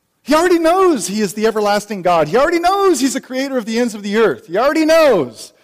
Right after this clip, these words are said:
that he doesn't grow faint or weary. He already knows that his understanding is unsearchable. So why re-, rehearse it? Well, it's 'cause we need to believe it. David needs to believe, "But you, O Lord, you are my shield.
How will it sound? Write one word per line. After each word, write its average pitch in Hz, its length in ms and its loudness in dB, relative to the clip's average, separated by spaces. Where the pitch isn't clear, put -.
that 202 80 -6
he - 20 -12
doesn't 208 260 -2
grow 180 160 -2
faint 196 360 -6
or 170 100 -6
weary. 147 320 -4
He 139 140 -6
already 220 320 0
knows 208 720 -2
that 196 100 0
his 190 120 0
understanding 190 480 -4
is 165 120 -6
unsearchable. 160 540 -6
So 175 160 -2
why 262 300 2
re-, 277 340 -6
rehearse 262 560 0
it? - 160 -14
Well, 320 120 0
it's - 80 0
'cause 302 240 -2
we 349 180 2
need 311 200 0
to 226 60 -2
believe 165 400 0
it. 101 160 -20
David 294 380 0
needs 247 240 0
to 220 80 -4
believe, 175 560 -4
"But 180 180 -4
you, 294 160 4
O 247 100 4
Lord, 151 280 0
you 277 320 4
are 190 120 0
my 165 120 -6
shield. - 580 -10